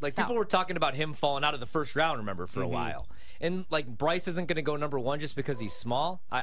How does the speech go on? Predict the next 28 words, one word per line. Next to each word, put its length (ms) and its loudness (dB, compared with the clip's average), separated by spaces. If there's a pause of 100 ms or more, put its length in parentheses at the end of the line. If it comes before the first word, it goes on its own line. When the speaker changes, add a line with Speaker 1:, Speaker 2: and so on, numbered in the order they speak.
Speaker 1:
I 40 2
just 160 -2
didn't 160 -2
see 140 -4
that 160 -4
happening. 380 -6 (180)
Speaker 3:
It's, 200 -2
but 180 -2
it, 180 -4
it, 240 -4
the, 260 -2
the 80 -2
size 280 0
has 100 -4
been 140 0
a 40 -2
thing, 180 0
and 60 -2
that's 160 0
the 80 -2
Speaker 1:
For 160 -2
Speaker 3:
only 120 2
Speaker 1:
sure. 160 2
Speaker 3:
thing 200 -2
that 120 -2
really 200 0
holds 340 -2
back 480 -2